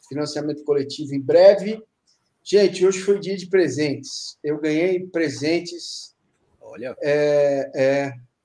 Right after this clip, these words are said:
Speaker 1: ganhei presentes do Ageu, cara. Ageu, você é
Speaker 2: Grande
Speaker 1: realmente é
Speaker 2: Ageu.
Speaker 1: mais do que um apoiador, tá? Você é um irmão meu. Olha, eu vou mostrar um por um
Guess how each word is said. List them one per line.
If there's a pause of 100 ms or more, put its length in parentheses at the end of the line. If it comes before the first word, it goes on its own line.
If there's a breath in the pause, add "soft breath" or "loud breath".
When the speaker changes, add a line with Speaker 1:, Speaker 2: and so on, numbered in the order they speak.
(140)
Speaker 1:
ganhei
presentes (2000)
do
Ageu,
cara. (160)
Ageu,
você (200)
é
Speaker 2:
Grande
Speaker 1:
realmente
é
Speaker 2:
Ageu.
Speaker 1:
mais
do
que
um
apoiador,
tá? (600)
Você
é
um
irmão
meu.
Olha, (600)
eu
vou
mostrar
um
por
um